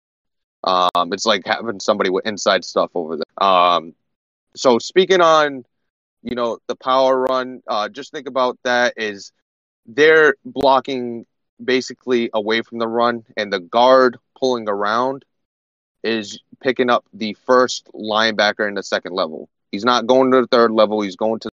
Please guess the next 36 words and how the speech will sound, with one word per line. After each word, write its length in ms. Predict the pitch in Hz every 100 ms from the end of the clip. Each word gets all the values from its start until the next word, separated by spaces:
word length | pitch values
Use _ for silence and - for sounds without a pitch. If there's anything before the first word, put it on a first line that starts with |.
| _
the 80 | 101
second 340 | - 98 98
level. 300 | 104 98 95
That's 320 | 95 98 -
his 140 | 98 87
assignment. 540 | 85 98 95 95 95 - _ _ _
He's 120 | 95
gonna 160 | 107 98
pick 220 | 110 98
up 160 | 104 -
the 220 | 98 101 95
nearest 440 | 101 104 104 -
linebacker 540 | 101 98 92 95 95
in 120 | 92 92
that 180 | 87
second 300 | - 90 85
level. 340 | 87 76 52 - _ _ _ _ _ _
So, 180 | - 113 - 104 101 113
um, 340 | 101 98 92 -
in, 260 | 104 104 -
with 200 | 113 110
the 100 | 98
zone 340 | 101 151 143
run, 360 | 120 110 107 107 _ _ _ _
think 160 | 135 123
about 320 | 120 120 120
it 100 | 117
as 200 | 110 107
it 160 | 107 95
goes 380 | 110 110 104 -
with 360 | 98 95 120 -
the 100 | 92
flow 380 | - 101 95 90
of 160 | 95
the 100 | 87
run. 280 | 85 76